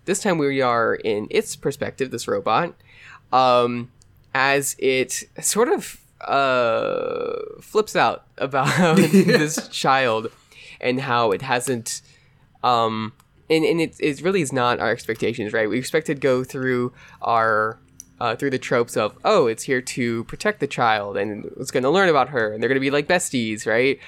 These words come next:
Speaker 1: No, it's the complete opposite. And actually, I, I feel like this is kinda new. I haven't seen a, a thing like this where,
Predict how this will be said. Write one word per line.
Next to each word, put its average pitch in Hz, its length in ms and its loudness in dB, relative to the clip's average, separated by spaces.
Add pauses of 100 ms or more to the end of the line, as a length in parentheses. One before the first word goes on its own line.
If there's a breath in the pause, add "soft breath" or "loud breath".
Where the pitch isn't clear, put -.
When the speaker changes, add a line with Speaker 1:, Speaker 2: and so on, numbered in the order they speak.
(140 loud breath)
Speaker 1:
No, 127 280 2
it's 135 160 -4
the 143 80 -4
complete 180 240 0
opposite. 131 600 0 (320)
And 127 260 0
actually, 104 640 -4 (240)
I, - 60 -2
I - 20 -2
feel 214 160 2
like 190 100 2
this 170 140 -6
is 165 100 -4
kinda 165 200 2
new. 139 260 2
I 107 80 0
haven't 127 260 -2
seen 127 200 -2
a, 107 320 -2
a 123 80 -2
thing 123 160 -2
like 110 180 -2
this - 420 -4 (600 loud breath)
where, 117 520 2